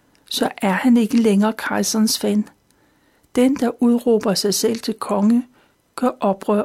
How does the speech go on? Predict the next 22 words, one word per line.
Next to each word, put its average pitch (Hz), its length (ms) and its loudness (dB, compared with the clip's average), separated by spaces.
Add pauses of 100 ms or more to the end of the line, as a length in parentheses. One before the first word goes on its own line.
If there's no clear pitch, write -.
imod 220 220 4
kejseren. 190 760 -2 (1800)
Pilatus 233 600 0
bliver 240 200 0
nødt 233 340 2
til - 120 -4
at 233 60 0
spørge 190 400 -2 (120)
endnu 233 300 4
en 240 100 4
gang, 185 380 -4 (560)
vil 214 200 0
de 214 240 0
virkelig 240 580 -2
have, 202 240 -6 (460)
at 202 100 -2
han 220 200 2 (880)
skal - 280 -2
korsfæstes? - 1080 -4 (1600)
Men 247 200 2
ypperstepræsterne 226 1200 0
svarer, 190 560 -2